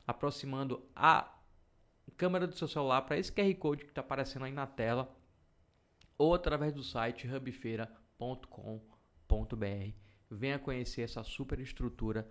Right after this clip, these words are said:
aqui do Hub Feira que você também pode utilizar. Também tem um recado do Sebrae hoje aqui. Queremos ouvir a sua história. Inscrições grátis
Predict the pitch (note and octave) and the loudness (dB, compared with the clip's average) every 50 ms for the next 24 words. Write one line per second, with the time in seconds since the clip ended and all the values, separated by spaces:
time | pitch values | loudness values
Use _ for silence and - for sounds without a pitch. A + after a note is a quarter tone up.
0 | - - - - - A2+ - - - A#2+ G#2+ G#2+ A2 A#2+ A2+ G#2+ G#2 - A#2 A2 | -14 -20 -10 -6 -4 -4 -4 -4 -6 -4 -2 -2 -2 -2 -4 -6 -6 -6 -6 -6
1 | A2 A2 - - C#3 B2+ B2+ D#3+ G#3 A#3 - - - E3 E3 E3 - - B2+ A#2+ | -6 -6 -8 -10 -10 -8 -4 -2 -2 -2 -2 -2 -2 -2 -2 0 0 0 0 0
2 | A#2+ C3 C3+ C3 - - B2+ B2+ B2+ B2+ C3+ C3+ - D3+ C#3 B2+ A2+ - - - | -2 -2 -4 -6 -6 -2 -2 -2 0 -2 -4 -6 -4 -4 -4 -4 -4 -6 -8 -12
3 | - - - _ _ - - _ _ _ - F3 F3+ A3 A#3 A3+ A#3+ A3 G3 G3+ | -14 -16 -18 _ _ -20 -20 _ _ _ -4 0 0 0 2 2 2 4 4 2
4 | F#3+ - F#3 F#3 F#3+ F#3 F3+ F3+ - - - C3 E3+ G#3+ - - - G3+ - - | 2 4 4 4 4 4 0 -4 -6 -14 -8 -4 -2 -2 2 6 8 8 10 12
5 | C#3 C#3 C#3 C#3+ C#3+ D3 D3+ D#3 - - - _ _ _ _ _ _ _ - B2+ | 12 12 12 12 12 12 10 6 -2 -12 -20 _ _ _ _ _ _ _ -2 2
6 | C#3 C#3+ C#3+ A#2 B2+ B2 A#2 - - - A#2 A2+ A#2 B2 A#2+ - - - - _ | 2 2 2 2 0 0 -2 -2 -2 0 0 2 2 0 -2 -6 -14 -20 -20 _
7 | _ _ _ _ _ - - D3 D3+ F3+ G3 G3 F3+ F3+ F#3+ F3 D3 F3 F#3 F#3 | _ _ _ _ _ 0 2 4 4 4 4 4 4 6 6 6 6 4 4 4
8 | F3 E3 - - - - G3+ G3+ G3 F#3+ F3 - - - - - C#3 C#3 C#3 C#3 | 4 2 0 -6 -6 -4 0 4 4 4 4 4 0 0 4 8 10 12 12 12
9 | C3+ B2 A2+ G#2 G2 G#2 A2+ - - - - - C#3 C3+ C3 - - D3 C#3+ D#3 | 12 10 8 4 2 0 -6 -8 -10 -10 -8 -6 -6 -6 -4 -4 -4 -2 -2 0
10 | D#3 C#3+ B2+ B2 A2+ A#2+ A#2+ B2 B2+ C3 C3 C3 - - - | -2 -2 -4 -4 -2 2 4 6 6 6 4 2 -4 -12 -12